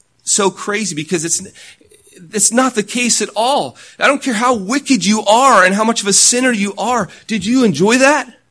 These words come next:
Do you know what happened? My heavenly Father said, "Here, here, I want you to enjoy this." And they took it and enjoyed it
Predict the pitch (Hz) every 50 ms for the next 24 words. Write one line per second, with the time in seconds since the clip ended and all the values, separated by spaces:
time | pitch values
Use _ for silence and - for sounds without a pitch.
0 | _ _ _ _ _ _ _ _ _ _ _ _ _ _ _ _ _ _ _ _
1 | _ - - 202 220 247 262 247 226 240 254 226 233 226 254 254 277 277 262 -
2 | - - - - _ _ _ _ _ _ _ _ _ _ _ - 190 202 226 269
3 | 277 254 254 226 202 196 - 240 247 247 247 226 202 - - 220 190 160 143 -
4 | - _ _ - 240 285 302 277 - 214 - - _ _ _ _ _ _ _ _
5 | _ _ _ _ - 202 220 170 - - _ _ _ _ _ _ _ _ _ _
6 | - 160 175 160 - 170 156 143 135 160 160 156 131 123 107 104 - - - -
7 | - _ _ _ _ _ _ _ _ _ _ _ _ _ _ _ _ _ _ _
8 | _ _ _ - 135 147 165 170 170 170 - 190 196 190 - 226 220 220 - _
9 | _ 147 143 143 143 143 135 151 160 170 180 190 226 220 214 - _